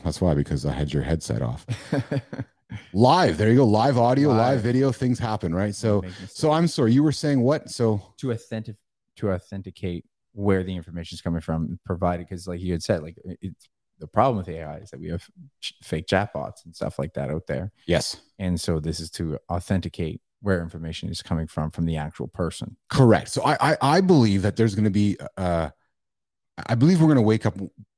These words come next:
Speaker 1: with subtle or obvious disinformation campaigns around us.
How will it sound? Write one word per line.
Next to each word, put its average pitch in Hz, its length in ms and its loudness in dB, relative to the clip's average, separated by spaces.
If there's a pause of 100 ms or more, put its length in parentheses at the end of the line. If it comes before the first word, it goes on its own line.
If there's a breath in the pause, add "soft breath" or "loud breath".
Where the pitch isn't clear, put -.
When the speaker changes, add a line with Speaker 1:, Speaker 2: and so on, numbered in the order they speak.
(580)
Speaker 1:
with 110 180 0
subtle 123 800 0 (240)
or 113 160 6
obvious 98 520 2
disinformation 90 1200 -2
campaigns 69 720 -8
around 65 320 -8
us. - 200 -16